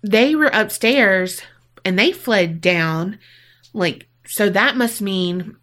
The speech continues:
the other kids, 'cause the ones who stayed up late, they were supposed to be in the attic.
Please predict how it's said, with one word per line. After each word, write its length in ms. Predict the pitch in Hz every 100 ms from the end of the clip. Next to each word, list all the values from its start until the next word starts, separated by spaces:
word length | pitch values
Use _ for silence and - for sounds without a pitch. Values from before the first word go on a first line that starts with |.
| _ _ _ _
the 200 | 175 185
other 180 | 233 262
kids, 280 | 247 190 180
'cause 240 | - 190
the 140 | 190 175
ones 260 | 190 202
who 80 | 202
stayed 240 | 180 190 180
up 120 | 165
late, 320 | 180 214 - - - - - - _ -
they 560 | 185 208 220 220 226 226 _ _ _
were 200 | 220 208
supposed 340 | 208 175 208
to 60 | 208
be 80 | 180
in 80 | 160
the 140 | -
attic. 460 | 165 127 - -